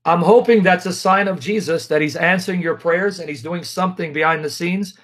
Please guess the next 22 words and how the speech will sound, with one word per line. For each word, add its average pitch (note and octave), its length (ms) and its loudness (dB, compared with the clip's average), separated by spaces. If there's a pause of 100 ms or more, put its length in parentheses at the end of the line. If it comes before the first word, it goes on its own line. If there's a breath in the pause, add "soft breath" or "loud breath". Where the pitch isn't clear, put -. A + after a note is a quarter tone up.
(160 soft breath)
something E3+ 480 -4
miraculous. D3+ 800 -2 (1300)
That's E3 260 0
what G3 120 4
I'm F#3+ 100 4
hoping. F#3 420 4 (520)
And C#3+ 140 -6
that D3+ 100 -2
God F3+ 260 4
will E3+ 100 -2
show F#3+ 240 0
up F#3+ 120 2
in F3 100 -4
a E3 60 -4
mighty F#3 260 0
way F#3 160 0
and D3 100 -8
deliver G3 380 4
me D#3 180 -2
to D#3+ 120 -6
be D3+ 140 -6
free, G#3 640 2